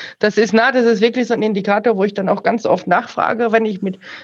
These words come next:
anderen Landwirten spreche und die mir dann irgendwelche Superleistungen präsentieren und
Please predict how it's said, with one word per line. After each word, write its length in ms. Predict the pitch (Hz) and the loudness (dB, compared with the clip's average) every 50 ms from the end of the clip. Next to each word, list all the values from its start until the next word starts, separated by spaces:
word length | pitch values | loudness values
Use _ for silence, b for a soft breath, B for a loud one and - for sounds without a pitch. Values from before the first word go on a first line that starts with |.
| B | B
anderen 280 | B 190 196 196 196 196 | B -2 0 0 2 2
Landwirten 440 | 180 185 220 - - 226 - - 208 | 2 0 0 0 -2 -2 -2 -2 -6
spreche 420 | - - - 208 226 220 226 202 | -8 -2 0 0 0 2 0 0
und 200 | 180 185 190 180 | 2 0 0 0
die 80 | 185 190 | 0 0
mir 180 | 202 202 196 | 2 2 2
dann 180 | 190 190 185 185 | 2 0 0 2
irgendwelche 520 | 180 175 175 185 180 180 190 165 185 190 180 | 2 2 0 0 -2 -2 -2 -2 -2 -2 -2
Superleistungen 840 | 175 170 165 220 208 - 226 196 190 190 214 202 - - 214 208 185 | 0 0 0 0 0 0 0 2 2 0 0 -2 -4 -4 -4 -4 -2
präsentieren 840 | - 196 208 196 208 202 196 190 - 202 202 196 196 208 208 190 | -2 -2 0 0 -2 -4 -4 -4 -4 -2 0 0 2 2 2 4
und 260 | 123 156 185 175 170 | 4 4 2 0 -2